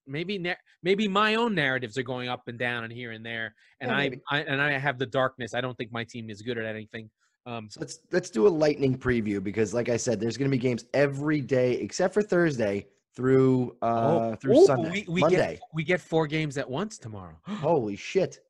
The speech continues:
Speaker 1: Oh, I love it. I love
Speaker 2: Wow.
Speaker 1: it. That's great. So I will watch Brighton <laughs> Arsenal.
Speaker 2: Yeah, yeah, yeah, yeah. You saw
Speaker 1: Or
Speaker 2: that.
Speaker 1: another clash of styles. Uh, we have Leeds, West Brom. That's a loser goes home.
Speaker 2: Yeah.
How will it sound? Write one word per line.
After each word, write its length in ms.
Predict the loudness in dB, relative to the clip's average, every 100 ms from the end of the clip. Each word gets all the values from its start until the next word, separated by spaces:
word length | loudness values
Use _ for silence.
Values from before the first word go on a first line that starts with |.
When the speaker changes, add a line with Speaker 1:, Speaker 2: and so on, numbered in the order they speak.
| _ _ -6
Speaker 1:
Oh, 60 | 2
I 340 | 4 6 6 6
love 280 | 6 6
it. 180 | 4 0 _ -6
I 160 | 0
love 320 | 4 6 6 2
Speaker 2:
Wow. 0 |
Speaker 1:
it. 80 | -4 _ _ _ -6
That's 200 | -6 -4
great. 420 | 2 2 2 -4
So 180 | -2 0
I 200 | 2 4 4
will 240 | 6 4
watch 600 | 6 4 4 0 -12 -14 _ _ _ _ _ _ _ _ _ -20 -4
Brighton 320 | 0 0 -2
<laughs> 40 | -4
Arsenal. 360 | -4 -2 0 0 -2 -4 -4 -4 -8 -10 -8 2
Speaker 2:
Yeah, 360 | 4 4 2 -2 -2
yeah, 260 | 0 0
yeah, 180 | -2 -6
yeah. 220 | -6 -6
You 160 | -4 2
saw 140 | 6 6
Speaker 1:
Or 40 |
Speaker 2:
that. 100 | 6
Speaker 1:
another 260 | 4 4 4
clash 380 | 4 2 2
of 100 | -2 -2
styles. 540 | 0 4 4 2 -2 _ _ _ -4
Uh, 60 |
we 100 | 0 2
have 180 | 2
Leeds, 360 | 2 2 2 0
West 280 | 2 2 0
Brom. 260 | -2 0
That's 200 | 0 0
a 100 | 0
loser 280 | 0 0 -2
goes 220 | -2 -2 -2
home. 280 | -6 -8 -10
Speaker 2:
Yeah. 300 | -12 -8 -8